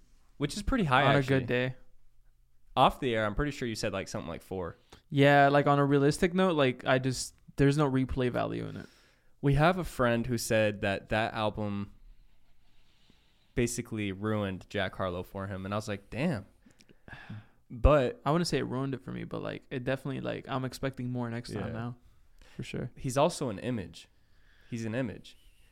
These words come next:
Speaker 1: That's what people don't understand is these musical, uh, these musicians and artists, I guess not musicians, but artists,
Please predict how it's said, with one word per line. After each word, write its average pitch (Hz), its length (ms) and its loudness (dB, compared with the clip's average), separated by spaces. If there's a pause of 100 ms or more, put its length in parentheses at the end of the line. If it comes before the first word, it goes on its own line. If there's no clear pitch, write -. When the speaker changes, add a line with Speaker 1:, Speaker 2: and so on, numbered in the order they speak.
(1040)
Speaker 1:
That's 127 200 -4
what 156 80 0
people 139 180 -4
don't 120 100 -2
understand 110 420 -2
is 104 280 -6
these 123 280 -4
musical, 127 640 0
uh, - 140 -6
these 113 360 -6
musicians 117 600 -2
and 92 80 -4
artists, 113 440 -2 (800)
I 123 40 -6
guess 110 180 -6
not 92 120 -4
musicians, - 580 -12 (120)
but - 240 -14 (320)
artists, 110 420 0